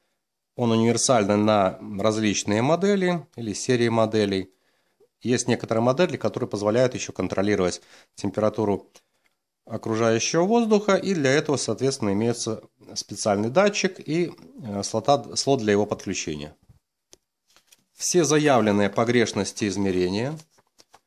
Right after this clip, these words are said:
а также методы проведения контроля, изложены в паспорте, который представляет собой небольшой буклетик,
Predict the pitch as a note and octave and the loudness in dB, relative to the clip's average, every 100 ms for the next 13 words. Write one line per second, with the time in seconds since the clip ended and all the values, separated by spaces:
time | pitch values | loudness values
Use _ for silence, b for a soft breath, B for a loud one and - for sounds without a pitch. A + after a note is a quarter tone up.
0 | _ _ _ - A#2+ B2 C#3+ A#2 C3 C3 | _ _ _ -10 -8 0 0 4 4 4
1 | A2 G#2 - A2+ A#2 A#2 G2+ F#2 G#2+ G2 | 2 -2 0 2 4 4 4 2 0 -2
2 | G2+ G#2 B2+ F3 F#3+ - _ _ _ B2+ | 0 0 2 0 -2 -8 _ _ _ -8
3 | A#2+ C3+ A#2 A#2 A#2 - F#3+ G3+ - F#3 | 0 2 2 2 -2 -2 0 0 -2 -4
4 | - F3+ F3 _ _ _ _ _ _ B2+ | -4 -6 -6 _ _ _ _ _ _ -8
5 | B2 A#2+ B2 B2 - C3 C3 C3 A2+ - | -4 -4 -2 -4 -2 0 2 2 2 0
6 | A2+ A2+ G#2+ G#2 A#2 - A2 A2+ - G3+ | 0 2 2 2 0 0 -2 -2 -2 -2
7 | G#3 F#3 | 0 -6